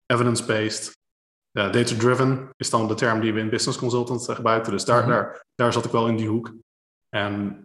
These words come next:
Speaker 1: ik heb zeker heel veel statistiek en wetenschap gehad, eh, op Warwick, waar ik, eh, behavioral economics heb gestudeerd,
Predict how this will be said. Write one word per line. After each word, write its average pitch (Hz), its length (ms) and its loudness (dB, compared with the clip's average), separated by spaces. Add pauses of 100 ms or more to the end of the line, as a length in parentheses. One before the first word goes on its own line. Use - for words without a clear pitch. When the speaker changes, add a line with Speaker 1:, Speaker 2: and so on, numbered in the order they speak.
(240)
Speaker 1:
ik 120 100 0
heb 123 100 0
zeker 123 280 2
heel 123 160 6
veel 120 100 0
statistiek 123 540 0
en 117 80 -2
wetenschap 113 380 0
gehad, - 500 0 (400)
eh, 90 300 0
op 107 80 -6
Warwick, 123 600 2
waar 104 220 4
ik, - 60 -8
eh, 107 120 0
behavioral 110 300 0
economics 120 360 -2
heb 143 100 -4
gestudeerd, - 640 0